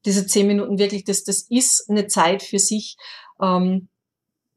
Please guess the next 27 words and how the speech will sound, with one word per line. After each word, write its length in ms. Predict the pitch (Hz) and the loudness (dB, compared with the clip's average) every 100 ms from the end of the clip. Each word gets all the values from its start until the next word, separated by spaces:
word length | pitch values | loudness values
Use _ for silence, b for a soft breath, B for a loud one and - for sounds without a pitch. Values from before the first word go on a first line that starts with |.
| _ - | _ -4
würde 260 | 190 277 | 2 4
ich 100 | 285 | 4
nutzen 380 | 196 190 190 185 | 2 2 0 -2
einfach. 300 | 156 175 180 | -4 -8 -2
Und, 260 | 202 196 196 | 0 0 2
ähm, 360 | 185 202 196 190 | 2 2 0 -4
grad 340 | - 180 185 - | 0 0 0 -2
mit 140 | 208 | 0
dem, 340 | 208 196 190 180 | 2 2 2 0
wenn 120 | 190 | 0
man 120 | 196 | 0
sagt, 300 | 190 180 - | 0 -2 0
man 140 | 196 | 0
möchte 180 | 185 196 | 0 -2
es 80 | - | -4
mit 100 | 226 | -2
dem 80 | 202 | -2
Räuchern 500 | 185 170 190 208 196 | 0 -2 -2 -2 -2
unterstützen, 640 | 202 202 - 196 - 196 196 | -2 -2 -2 -2 -2 -2 0
eignet 320 | 170 185 180 | -4 -4 -6
sich 140 | - | -8
hier 320 | - - 190 185 B B | -6 -2 -2 -2 B B
speziell 440 | - 190 175 170 | -4 -2 0 -2
das 200 | 170 165 | 0 -2
Döfchen, 500 | - 160 - 170 165 | -2 -8 -10 -10 -8
weil 240 | 170 170 180 | -6 -4 -6
für 440 | - 190 185 180 | -4 0 0 -2